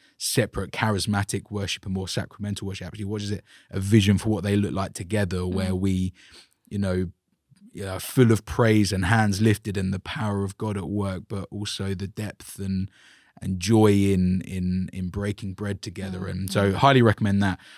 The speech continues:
Speaker 1: One of the other things I've tried to do over the last couple of years is actually, you know, I said about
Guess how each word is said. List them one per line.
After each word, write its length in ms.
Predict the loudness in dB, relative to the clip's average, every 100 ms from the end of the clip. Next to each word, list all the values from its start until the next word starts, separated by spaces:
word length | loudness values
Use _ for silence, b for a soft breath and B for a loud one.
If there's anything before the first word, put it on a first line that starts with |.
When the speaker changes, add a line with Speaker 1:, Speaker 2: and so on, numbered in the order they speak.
| B -4
Speaker 1:
One 140 | 2
of 40 | 6
the 60 |
other 140 | 6 6
things 180 | 6
I've 120 | 4 2
tried 240 | -2 -2
to 80 | -4
do 180 | -2 0
over 160 | 0
the 80 | 0
last 260 | 0 -2 -4
couple 240 | -6 -2
of 60 | 2
years 240 | 4 2
is 120 | 0
actually, 500 | -2 -4 -4 -2 2
you 720 | 2 0 -4 _ _ _ -10 -2
know, 120 | 0
I 80 | 2
said 200 | 2 0
about 440 | -2 -2 -2 -4